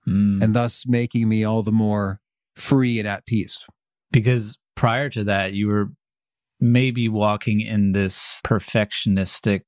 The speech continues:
Speaker 1: image.
Speaker 2: Maybe.
Speaker 1: I mean, I don't know the context, <laughs> but a lot of people walk around in these very light perfectionistic shells that they're, they're scared to break the shell, so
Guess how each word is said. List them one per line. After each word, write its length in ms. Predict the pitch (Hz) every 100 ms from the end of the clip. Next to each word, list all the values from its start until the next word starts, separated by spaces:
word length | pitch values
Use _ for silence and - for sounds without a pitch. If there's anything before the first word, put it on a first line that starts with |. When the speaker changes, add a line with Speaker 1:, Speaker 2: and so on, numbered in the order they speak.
| _
Speaker 1:
image. 720 | 107 104 107 131 143 151 - - _ _ _ -
Speaker 2:
Maybe. 480 | 110 165 143 - - _ _
Speaker 1:
I 100 | 120
mean, 200 | 131 120
I 120 | 110 110
don't 220 | 104 95
know 360 | 98 98 92 - -
the 220 | 98 92 -
context, 720 | - 95 95 110 92 - - 113
<laughs> 20 |
but 260 | 117 95 - _ - - _ -
a 80 | 123
lot 260 | 120 123 120
of 120 | 107
people 680 | 127 113 123 107 104 101 -
walk 340 | 101 104 101 -
around 300 | 107 104 101
in 120 | 98
these 500 | 98 95 98 - - _ -
very 600 | 110 107 107 104 101 98
light 580 | 95 95 95 98 - - -
perfectionistic 920 | - 95 - 101 - 110 95 - 92
shells 800 | - - 101 92 87 82 - - - - - _
that 180 | 104 95
they're, 260 | 95 92 90 110
they're 200 | 113 107
scared 540 | - - 120 117 101
to 100 | -
break 420 | 101 110 101 95 -
the 80 | 90
shell, 500 | - 92 85 80 80
so 300 | - 90